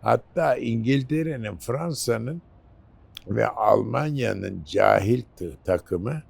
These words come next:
bunların diyor askerlik kabiliyeti bitti diye konuşuyorlar. Bizim birinci harp de İngiltere ve Fransa tarafından reddedilmemizin nedeni bu.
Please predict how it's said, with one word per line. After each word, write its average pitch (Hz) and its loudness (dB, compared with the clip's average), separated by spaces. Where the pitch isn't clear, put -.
bunların 123 0
diyor 151 -4
askerlik 123 -4
kabiliyeti 104 -2
bitti 110 -10
diye 90 -6
konuşuyorlar. 87 -8
Bizim 107 -6
birinci 101 -4
harp 131 0
de 104 0
İngiltere 101 -4
ve 98 -6
Fransa 110 -4
tarafından 95 -4
reddedilmemizin 104 -2
nedeni 104 -4
bu. 98 -2